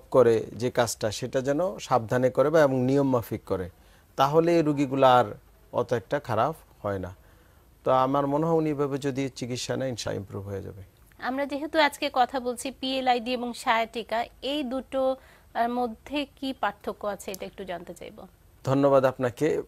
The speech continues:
Speaker 1: এই দুটার, আহ, বেশিরভাগ ক্ষেত্রে উপসর্গ একই, মানে উপসর্গ একই,
Speaker 2: হুম, হুম।
Speaker 1: কিন্তু একটু বেসিক পার্থক্য আছে।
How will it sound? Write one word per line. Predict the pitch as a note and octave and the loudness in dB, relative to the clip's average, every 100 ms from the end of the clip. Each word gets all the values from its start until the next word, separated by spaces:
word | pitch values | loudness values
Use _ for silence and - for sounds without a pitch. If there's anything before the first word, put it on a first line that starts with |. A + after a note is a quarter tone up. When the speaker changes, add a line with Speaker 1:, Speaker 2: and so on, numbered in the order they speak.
| - | -2
Speaker 1:
এই | D#3+ | 0
দুটার, | D#3 E3+ E3+ F#3 F3+ | 4 4 8 8 6
আহ, | - - C3 C3+ B2+ B2+ B2 | -6 -4 2 4 4 4 2
বেশিরভাগ | A2 C3+ - F3+ G3 | 2 0 4 6 4
ক্ষেত্রে | - F3 F3 F#3+ | 4 0 0 -2
উপসর্গ | F3+ G#3 - F3+ D#3 C#3+ | 4 4 6 4 4 2
একই, | A#2+ - F#2 - _ _ _ _ _ _ _ - | -2 -6 -12 -14 _ _ _ _ _ _ _ -12
মানে | G#2 F#2+ - | -10 -10 -12
উপসর্গ | - C3+ D#3 - B2 A#2 | -6 2 2 4 2 4
একই, | G2+ | 2
Speaker 2:
হুম, | - A#2 | 0 -4
হুম। | |
Speaker 1:
কিন্তু | C#3 D3+ F3 F#3+ A#3 - - _ _ - | -2 2 4 2 0 -18 -20 _ _ 0
একটু | G3 - A#3+ | 0 0 0
বেসিক | G3+ E3 F3 D3 | 6 4 4 2
পার্থক্য | D#3 - A#2+ G#2 A#2 | 2 2 -4 0 2
আছে। | G#2+ - - | 2 0 -6